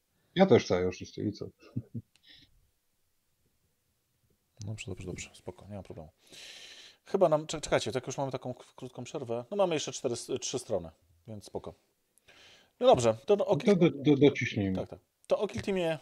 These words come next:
Speaker 2: wszystko, lecimy dalej do następnych artykułów. A tutaj mamy w piękny, fantastycznie, bardzo mi się podobający model Czempiona. Zostawię wam tutaj
Speaker 1: Poza spoko, detale, detale spoko, ale z racji tego, że jest Primarisem, to ja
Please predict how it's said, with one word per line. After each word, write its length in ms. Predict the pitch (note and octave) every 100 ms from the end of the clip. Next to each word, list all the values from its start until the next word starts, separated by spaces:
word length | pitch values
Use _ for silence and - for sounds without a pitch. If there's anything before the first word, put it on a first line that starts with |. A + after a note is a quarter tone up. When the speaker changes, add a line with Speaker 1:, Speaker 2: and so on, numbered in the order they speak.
| _
Speaker 2:
wszystko, 540 | - - F4+ G3 F3+ F3
lecimy 340 | D#3 C#3 D3
dalej 300 | C3+ C#3+ C#3+
do 100 | C3
następnych 380 | B2+ - C#3 C3
artykułów. 600 | B2+ - - D3 E3 - _ - - - -
A 120 | - A2
tutaj 260 | F#3 G3
mamy 300 | E3 D#3 D3+
w 120 | C#3
piękny, 760 | - C3+ D3 E3+ E3 D#3+ - D3
fantastycznie, 800 | C3+ C3+ C3+ B2+ - B2 - A2
bardzo 320 | G2+ B2 A#2
mi 140 | A2+
się 160 | C3 A#2+
podobający 640 | - G#2+ F#2+ F#2+ F#2+ F#2
model 440 | E2+ F#2 F#2 F2+ F#2 - _ _ _ _ _
Czempiona. 1040 | - F#2+ G2+ - G#2 G#2+ A2+ G#2 F2+ D2+ - _ _ _ _ _ _ _ - _ - _ _ -
Zostawię 400 | A2+ G#2 A#2+ G#2+
wam 220 | F#2+ G2+
tutaj 240 | F#2 F2 F2+
Speaker 1:
Poza 260 | E3 D3
spoko, 400 | C#3 - E3 D#3+
detale, 380 | C#3 C#3 C3+ C3
detale 420 | B2 B2+ C3 A#2+
spoko, 440 | A2+ C3+ A#2+ B2 A#2
ale 320 | A#2 A2+ A2
z 40 |
racji 260 | A2 A2 A2
tego, 200 | G#2+ G#2
że 100 | G#2
jest 180 | G2+ -
Primarisem, 640 | A2 G#2+ G#2 G2 G#2 G2
to 280 | F#2+ F#2 F#2
ja 160 | F#2